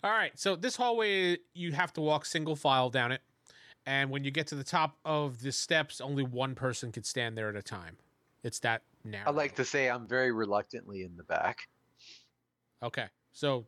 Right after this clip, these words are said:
Speaker 1: the phantom that's behind
Speaker 2: Um,
Speaker 1: you, Jacob, what do you wanna do? <laughs> I'm kidding.
Speaker 2: He wants to play with me.
Speaker 1: Uh,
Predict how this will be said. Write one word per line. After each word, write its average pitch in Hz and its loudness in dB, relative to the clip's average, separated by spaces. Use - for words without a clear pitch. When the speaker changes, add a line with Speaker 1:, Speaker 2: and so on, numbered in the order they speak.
Speaker 1:
the 123 -8
phantom 156 2
that's 139 0
behind 143 0
Speaker 2:
Um, 139 0
Speaker 1:
you, 143 4
Jacob, 139 0
what 131 -2
do 131 0
you 127 -2
wanna 120 -2
do? 101 -8
<laughs> 139 -20
I'm 285 4
kidding. - -2
Speaker 2:
He 170 4
wants 123 2
to 120 0
play 107 2
with 104 0
me. 104 -8
Speaker 1:
Uh, 135 0